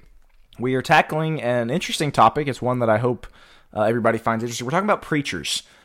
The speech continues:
um, kind of the role of a preacher. Um, it's something that I think a lot of people believe that they maybe kind of already have a grasp on. Yeah, okay, I know what a preacher does. I know, um, you know, what they're supposed to do,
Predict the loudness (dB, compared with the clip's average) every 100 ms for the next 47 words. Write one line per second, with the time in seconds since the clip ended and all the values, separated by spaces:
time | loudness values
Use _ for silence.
0 | _ -6 -2 -2 0 2 2 0 2 4
1 | 6 4 2 0 -2 -6 -6 -4 -4 -4
2 | -6 _ _ -6 -4 -2 -4 -2 -2 -2
3 | 0 2 2 0 0 4 4 2 -2 -2
4 | -2 -2 -8 -4 -2 -2 -2 -4 -6 -4
5 | -4 -6 -12 -12 -8 -6 -6 -6 -6 -4
6 | -4 -4 -2 -2 -2 -8 -8 -6 -2 -2
7 | -2 -2 0 0 -2 -2 -2 -2 -4 -4
8 | -2 0 -2 -4 -6 -6 -4 -2 -2 -4
9 | -6 -4 -6 -8 -16 -20 _ -16 -12 -10
10 | -10 -14 _ _ -12 -6 -6 -6 -6 -6
11 | -6 -6 -6 -4 -4 -6